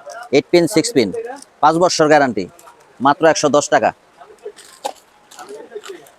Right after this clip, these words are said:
গিজার, ওভেন টোভেন যা কিছু আছে সব চলবে, বিশ বছর গ্যারান্টি,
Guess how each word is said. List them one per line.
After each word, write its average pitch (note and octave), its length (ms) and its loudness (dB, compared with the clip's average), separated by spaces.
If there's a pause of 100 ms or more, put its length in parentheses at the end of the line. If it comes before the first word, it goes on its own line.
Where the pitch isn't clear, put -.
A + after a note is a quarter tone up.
(500)
গিজার, D3 340 4
ওভেন D#3+ 220 2
টোভেন E3 260 4
যা C#3 160 6
কিছু E3 220 0
আছে C#3+ 120 2 (120)
সব D3+ 120 2 (100)
চলবে, A#2+ 200 4 (100)
বিশ D#3 200 4
বছর D3+ 280 0
গ্যারান্টি, B2+ 260 0